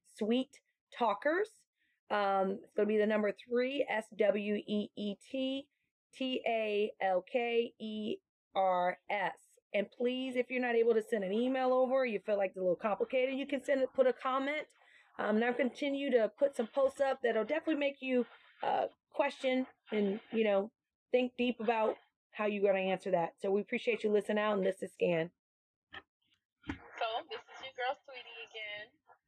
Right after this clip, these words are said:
Speaker 2: Thank you again for tuning in to episode two of Sweet Talk. Um, the topic was transparency in a relationship. How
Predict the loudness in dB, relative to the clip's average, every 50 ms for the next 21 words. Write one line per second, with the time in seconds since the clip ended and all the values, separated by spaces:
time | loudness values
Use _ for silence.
0 | _ -10 -10 -10 -12 -16 _ -16 -12 -12 -12 -10 -8 -8 -8 -8 -8 -8 -8 -8
1 | -10 -14 -20 -14 -14 -12 -10 -10 -10 -10 -10 -12 _ _ -10 -4 -4 -4 -4 -4
2 | -8 -8 -6 -6 -6 -6 -10 _ _ -20 -20 -20 -20 -12 -6 -4 -4 -4 -6 _
3 | _ -20 -20 -18 -18 -18 -18 -6 -2 0 0 0 0 -2 -6 -10 -16 -20 -20 -20
4 | -20 -20 -20 -20 _ -6 -4 -2 -2 -2 -4 -6 -10 _ _ _ _ -20 -20 -20
5 | -20 -18 -6 -4 -2 -2 -2 -4 -8 -12 -6 -4 -2 0 0 0 -2 -4 -6 -10
6 | _ _ -16 -12 -10 -10 -10 -10 -12 _ _ -6 -6 -6 -6 -8 -12 -16 -20 -20
7 | -14 -10 -8 -6 -4 -4 -4 -4 -6 -8 -14 -16 -20 -20 -14 -10 -10 -10 -10 -10
8 | _ _ _ _ -2 0 0 0 -2